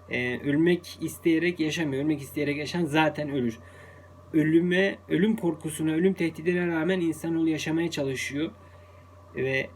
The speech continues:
hastalık korkusuna rağmen hasta olmadan sağlıklı kalmaya, e, ya-, çalışarak yaşıyor gençler, orta yaşlılar, yaşı ayırt etmeksizin. Ama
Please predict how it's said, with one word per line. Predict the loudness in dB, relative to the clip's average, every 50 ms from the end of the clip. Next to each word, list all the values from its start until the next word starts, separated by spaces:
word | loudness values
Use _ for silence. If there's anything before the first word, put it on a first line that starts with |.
| -20 -20 -10
hastalık | -2 -2 -2 -2 0 0 2 2 2 2 2
korkusuna | 0 -2 -2 -2 -6 -4 -2 0 2
rağmen | 2 2 0 0 -2 -2
hasta | -4 -2 -4 -4 -4 -4 -4 -2
olmadan | 0 0 0 0 0 -2 -4 -6
sağlıklı | -6 -4 -2 0 0 0 0 0 -2 -4 -2
kalmaya, | -2 -2 -2 0 0 -2 -2 -4 -6
e, | -6 -4 -2
ya-, | -2 -2 -2 -2
çalışarak | -4 -4 -4 -2 -2 -2 -2 -2 -2 -2 -2 -2
yaşıyor | -4 -4 -2 -2 -4 -4 -4 -2
gençler, | -2 -2 -2 -4 -6 -8 -6 -4 -4 -4 -6 -12 -20 -20 -20 -20 -20 -20 -20 -20 -20 -20 -20 -20 -20 -20 -18 -18 -18 -18 -18 -20 -20 -20 -12 -4
orta | 0 0 0 0 0 0
yaşlılar, | 0 2 0 -2 -2 -4 -4 -2 -2 -2 -4 -8 -12 -8
yaşı | -6 -6 -4 -4 -4 -6 -6 -6 -8 -12 -18 -20 -20 -20 -12 -4 -2
ayırt | 0 2 2 4 2
etmeksizin. | 2 2 2 0 -2 -2 -2 -2 -2 -2 -2 -2 0 0
Ama | 2 2 2 0 -2